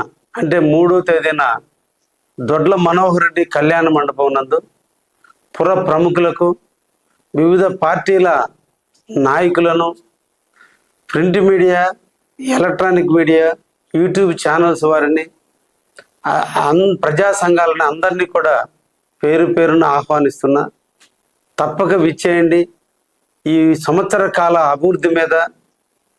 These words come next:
గత ఐదు సంవత్సరాలుగా కావలికి జరిగిన అన్యాయం మీద ఒక చర్చని నేను ఏర్పాటు చేయటం జరిగింది. దీన్ని పవర్ పాయింట్ ప్రజెంట్ రూపంలో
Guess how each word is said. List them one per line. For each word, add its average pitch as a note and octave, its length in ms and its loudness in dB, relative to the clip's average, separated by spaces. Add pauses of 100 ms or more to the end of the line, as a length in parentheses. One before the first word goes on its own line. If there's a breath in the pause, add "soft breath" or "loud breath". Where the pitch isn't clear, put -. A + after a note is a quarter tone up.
(160)
గత E3+ 140 -2
ఐదు F#3 260 0
సంవత్సరాలుగా F3 680 0
కావలికి D#3+ 500 0
జరిగిన D3 300 0
అన్యాయం D#3 400 0
మీద C#3 360 0 (840)
ఒక - 80 -6
చర్చని D#3 800 0 (640)
నేను C#3 220 2
ఏర్పాటు D#3 600 0
చేయటం D3 260 0
జరిగింది. C#3 500 0 (920 soft breath)
దీన్ని E3+ 280 0
పవర్ F#3 340 0
పాయింట్ G3 280 0
ప్రజెంట్ E3 340 0
రూపంలో D#3 560 0